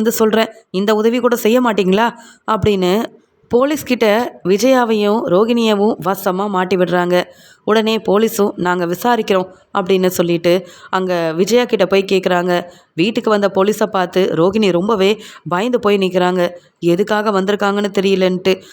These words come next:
இங்க விஜயா கிட்ட சொல்றாங்க, "நீங்க ஏதோ புதுசா நகையெல்லாம் வாங்கியிருக்கீங்களா? உங்க மருமக ரோகிணி நகை வாங்கி கொடுத்தாங்களாமே, அது யாருடைய நகைன்னு தெரியுமான்னு?" கேட்க, "அது யாருடைய நகைன்னு தெரியாது, ஆனா பணம் கொடுத்து தான் ரோகிணி நான்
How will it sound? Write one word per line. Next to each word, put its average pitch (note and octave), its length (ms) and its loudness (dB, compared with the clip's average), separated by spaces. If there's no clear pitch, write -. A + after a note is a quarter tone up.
இங்க G3+ 200 0
விஜயா F#3+ 300 2
கிட்ட G#3+ 200 -2
சொல்றாங்க, F#3+ 460 0
"நீங்க G#3 260 0
ஏதோ G3+ 240 2
புதுசா A#3 400 0
நகையெல்லாம் A3+ 500 -2
வாங்கியிருக்கீங்களா? G#3+ 600 0
உங்க G3+ 180 0
மருமக A3 400 -2
ரோகிணி G#3 360 -2
நகை F3+ 260 -2
வாங்கி A3+ 220 -2
கொடுத்தாங்களாமே, F#3 640 -2
அது G3+ 220 -2
யாருடைய A#3 460 0
நகைன்னு F#3+ 340 0
தெரியுமான்னு?" F#3 440 0
கேட்க, F#3 260 0
"அது F#3+ 220 0
யாருடைய G#3 480 2
நகைன்னு A3 360 0
தெரியாது, G3 400 2
ஆனா G#3+ 240 -2
பணம் G#3+ 340 -4
கொடுத்து A#3 220 -2
தான் A#3+ 180 0
ரோகிணி A3 280 2
நான் F#3+ 240 0